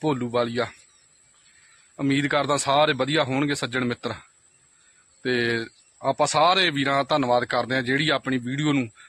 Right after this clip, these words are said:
ਤੁਸੀਂ ਵੱਧ ਤੋਂ ਵੱਧ ਦੇਖਦੇ ਹੋ, ਸ਼ੇਅਰ ਕਰਦੇ ਹੋ ਤੇ ਲਾਈਕ ਕਰਦੇ ਹੋ ਤੇ ਕੁਮੈਂਟ ਕਰਕੇ, ਵਧੀਆ ਵਧੀਆ ਕੁਮੈਂਟ ਕਰਕੇ ਤੁਸੀਂ ਸਾਨੂੰ ਦੱਸਦੇ ਹੋ। ਅੱਜ ਆਪਣੀਆਂ ਬਹੁਤੀਆਂ ਜਿੰਨੀ ਨੌਲੇਜ ਆ, ਅਹ, ਕੁਛ ਫਸਲ ਬਾਰੇ ਤੇ ਕੁਛ ਦਰਖਤਾਂ ਬਾਰੇ,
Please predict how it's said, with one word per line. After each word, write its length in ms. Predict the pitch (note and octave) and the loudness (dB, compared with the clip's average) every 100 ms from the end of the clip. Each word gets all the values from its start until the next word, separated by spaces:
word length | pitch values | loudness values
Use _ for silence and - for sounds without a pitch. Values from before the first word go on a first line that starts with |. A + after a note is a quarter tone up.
| _ | _
ਤੁਸੀਂ 180 | D3 C3+ | -4 0
ਵੱਧ 160 | C3+ C3+ | 0 0
ਤੋਂ 120 | D#3+ | 2
ਵੱਧ 180 | D#3 C#3+ | 2 0
ਦੇਖਦੇ 380 | B2 A#2+ A2+ | -2 -2 0
ਹੋ, 140 | B2+ A2+ - _ _ | -2 -4 -10 _ _
ਸ਼ੇਅਰ 400 | - D#3+ E3 G3 | -2 2 4 2
ਕਰਦੇ 380 | F3 C#3+ G#2+ B2 | 2 0 -2 -4
ਹੋ 100 | A#2 | -4
ਤੇ 60 | C#3 | -2
ਲਾਈਕ 300 | C3 C3+ C3 | 0 0 0
ਕਰਦੇ 280 | C#3+ C3 C#3 | 0 0 0
ਹੋ 60 | |
ਤੇ 80 | C#3 | -2
ਕੁਮੈਂਟ 360 | - D3 D#3 D3+ | -2 0 0 0
ਕਰਕੇ, 380 | D3 B2+ - A#2 - - - C#3 | -2 -2 -4 -8 -8 -20 -14 -2
ਵਧੀਆ 260 | F#3+ A3 | 0 2
ਵਧੀਆ 220 | F3 G3 F#3 | 2 2 2
ਕੁਮੈਂਟ 340 | D#3 D#3+ D3+ | 2 0 0
ਕਰਕੇ 320 | C#3+ B2+ - | -2 -2 -4
ਤੁਸੀਂ 140 | B2+ B2 | -6 -6
ਸਾਨੂੰ 280 | B2+ A2 | -6 -4
ਦੱਸਦੇ 300 | G#2 G2 F#2 | -4 -4 -6
ਹੋ। 60 | F#2+ - - - - D#3+ | -12 -14 -20 -20 -2 0
ਅੱਜ 120 | E3 | 2
ਆਪਣੀਆਂ 320 | F3+ G3 A3+ G3+ | 4 4 4 4
ਬਹੁਤੀਆਂ 360 | E3+ F#3+ E3+ | 2 2 0
ਜਿੰਨੀ 360 | C3 D3 E3 F3 | 0 2 2 2
ਨੌਲੇਜ 460 | D#3+ C#3 C#3 C#3+ | 4 4 4 4
ਆ, 80 | C#3 | 2
ਅਹ, 720 | A#2+ - - - - D#3+ C#3+ | -2 -8 -20 -16 -4 0 0
ਕੁਛ 240 | C3+ D#3+ D#3+ | 0 -2 -2
ਫਸਲ 380 | - C#3+ D#3+ D#3+ | 0 0 2 2
ਬਾਰੇ 320 | E3 D#3 D3 - - _ | 4 2 0 -6 -20 _
ਤੇ 100 | D#3+ | -2
ਕੁਛ 220 | E3+ D#3 | 0 -2
ਦਰਖਤਾਂ 480 | B2 C#3 A#2+ - D3 | 0 -2 -2 0 0
ਬਾਰੇ, 320 | D3 C#3+ C3+ | 2 2 0